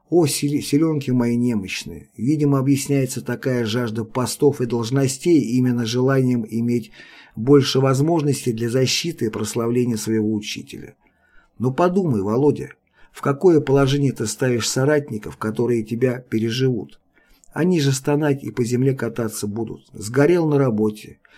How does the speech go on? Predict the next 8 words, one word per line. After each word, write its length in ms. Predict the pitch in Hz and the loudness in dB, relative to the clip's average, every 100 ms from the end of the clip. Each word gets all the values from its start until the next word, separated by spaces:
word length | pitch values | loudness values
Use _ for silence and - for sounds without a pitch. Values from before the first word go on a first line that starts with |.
| - - | -20 -8
Они 260 | 123 160 170 | 0 2 4
рвать 320 | 143 156 151 | 6 4 4
волосы 460 | 131 151 139 - | 4 4 2 0
станут. 500 | 135 - 131 110 - | -4 -2 -2 -2 -8
Такой 340 | - 107 156 143 | -8 -2 2 2
талант 500 | 143 123 135 143 110 | 2 2 2 0 -2
не 80 | 101 | -4
уберегли. 680 | 98 104 98 98 101 87 | -4 -4 -4 -4 -6 -6